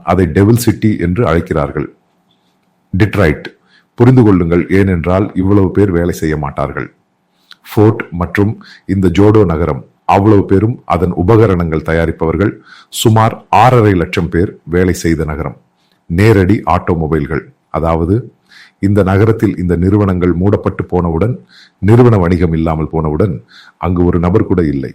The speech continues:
ஏனென்றால் மக்கள் வீடுகளை விட்டு வெளியேறினர், வேலை இல்லை. முதலில் இந்த டிட்ராய்ட் நகரத்தின் வரலாறு தான் படிக்க வேண்டியது.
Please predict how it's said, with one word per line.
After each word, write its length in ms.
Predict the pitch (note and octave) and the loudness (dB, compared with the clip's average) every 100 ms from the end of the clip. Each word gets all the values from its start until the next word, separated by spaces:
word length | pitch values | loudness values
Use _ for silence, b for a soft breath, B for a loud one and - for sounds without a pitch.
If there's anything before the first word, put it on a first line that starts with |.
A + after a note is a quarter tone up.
| _ _ | _ _
ஏனென்றால் 500 | F#2+ G2 F2+ E2+ E2+ A2 B B - | 0 0 0 0 -2 -4 B B -4
மக்கள் 340 | F#2 - B2 F2+ | -4 0 2 4
வீடுகளை 380 | G2 F#2+ E2+ | 4 2 0
விட்டு 240 | D2+ - G2 | -2 -2 -2
வெளியேறினர், 640 | E2 F2+ F2+ D#2 C#2+ C2+ - _ - | 0 2 2 0 -6 -10 -14 _ -8
வேலை 340 | D2 D#2+ D#2+ D2 | -2 0 0 -2
இல்லை. 220 | C2 B1+ - b b b - | -4 -10 -16 b b b -2
முதலில் 420 | G2+ B2+ B2 A#2+ A#2+ | 2 4 4 2 0
இந்த 220 | F2+ E2+ | -4 -2
டிட்ராய்ட் 480 | E2 - A#2 A2+ A2+ | -4 -2 2 2 0
நகரத்தின் 460 | F2 F2 - F2 C#2+ | -4 -2 -2 -4 -4
வரலாறு 440 | D#2 F2+ E2+ D#2+ | -4 -2 -2 -2
தான் 200 | E2 E2+ | -2 -4
படிக்க 260 | D#2+ D#2+ D#2 | -4 -4 -4
வேண்டியது. 380 | D2 C2+ B1+ | -6 -6 -8